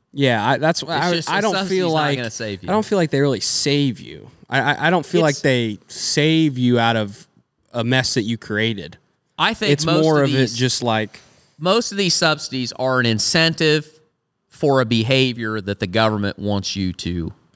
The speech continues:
Speaker 2: do.
Speaker 1: Yeah.
Speaker 2: I, I'd say, with the exception of crop insurance, because crop insurance is subsidized. And I didn't explain that very well. So for somebody like us, which we're very blessed in the fact that we live where s-, there's some of the best soil there is in the world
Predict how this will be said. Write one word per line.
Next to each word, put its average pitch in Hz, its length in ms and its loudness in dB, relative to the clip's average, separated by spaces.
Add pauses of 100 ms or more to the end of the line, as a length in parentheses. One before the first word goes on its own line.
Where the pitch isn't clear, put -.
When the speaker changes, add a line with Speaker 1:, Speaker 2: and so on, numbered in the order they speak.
(160)
Speaker 2:
do. 57 360 -6
Speaker 1:
Yeah. 107 260 -4 (160)
Speaker 2:
I, 135 300 0
I'd 143 180 0
say, 123 260 -2 (240)
with 220 220 2
the 220 100 -4
exception 185 460 -2
of 156 80 -4
crop 151 300 0
insurance, 107 380 -8
because 127 300 -2
crop 180 380 0
insurance 156 480 -4 (240)
is 127 160 0
subsidized. 127 560 -2 (180)
And 156 120 0
I 175 80 0
didn't 233 180 0
explain 185 440 -4
that 127 180 -2
very 123 200 0
well. 113 380 -2 (320)
So 180 480 2 (160)
for - 180 -2
somebody 233 520 2
like 170 260 0
us, 143 500 0 (140)
which 139 300 0
we're 160 240 2
very 170 320 4
blessed 143 480 0
in 135 80 -2
the 117 80 -2
fact 127 460 -2
that 92 100 -6
we 135 320 2
live 127 400 4
where 117 200 4
s-, - 240 -4
there's 117 240 2
some 131 180 2
of 117 40 0
the 110 80 2
best 120 320 0
soil 117 380 -4
there 110 160 4
is 104 160 2
in 117 60 -4
the 104 60 0
world 90 380 0